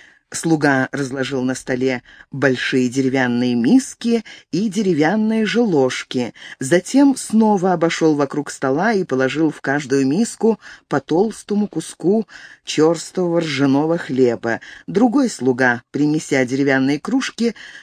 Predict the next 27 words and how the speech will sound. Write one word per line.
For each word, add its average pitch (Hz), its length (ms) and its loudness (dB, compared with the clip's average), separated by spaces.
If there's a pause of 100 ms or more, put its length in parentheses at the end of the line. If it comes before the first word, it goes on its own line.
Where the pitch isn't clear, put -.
(100)
разливал 226 560 4
в 202 120 -2
них 247 360 2
пиво 160 480 0 (320)
из 156 240 -2
нескольких 196 600 -2
больших 139 460 0
кувшинов. 123 800 -4 (480)
И 185 100 2
Джек, 147 600 -2
и 165 80 0
Марта, 156 680 0 (240)
и 185 40 2
Альфред, 180 600 0 (260)
сидевшие 147 640 -2
рядышком 143 540 0
на 143 120 2
самом 185 460 -2
дальнем 147 340 0
конце 156 380 -2
стола, 226 460 2 (340)
все 214 500 2
получили 214 640 -2
по 165 160 -6
кружке 170 480 -4
с - 140 -10
пивом, 139 460 -2